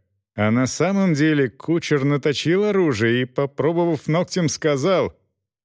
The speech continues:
«Острее, чем у Бродобреев, уж полоснёт так полоснёт».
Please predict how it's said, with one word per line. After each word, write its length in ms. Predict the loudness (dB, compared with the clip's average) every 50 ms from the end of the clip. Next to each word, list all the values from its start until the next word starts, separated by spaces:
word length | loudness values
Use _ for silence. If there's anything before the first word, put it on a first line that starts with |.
| _ _ -12
«Острее, 720 | -8 -6 -6 -6 -8 -6 -4 -2 -2 0 0 0 -2 -2
чем 360 | -4 -4 -2 -2 0 0 0 0
у 80 | 0
Бродобреев, 1040 | 0 0 -2 -2 0 0 0 0 0 -2 -2 0 0 0 0 0 0 0 -4 -6 -10 -12 _
уж 260 | -10 -10 -10 -12 -12
полоснёт 760 | _ -8 -6 -4 -4 -4 -4 -4 -4 -2 0 0 0 -2 -4 _ _ _
так 240 | -6 -6 -6 _ -14
полоснёт». 1120 | _ -6 -4 -2 -2 -4 -6 -8 -10 -10 -10 -8 -6 -6 -6 -6 -8 -8 -12 _ -20 -20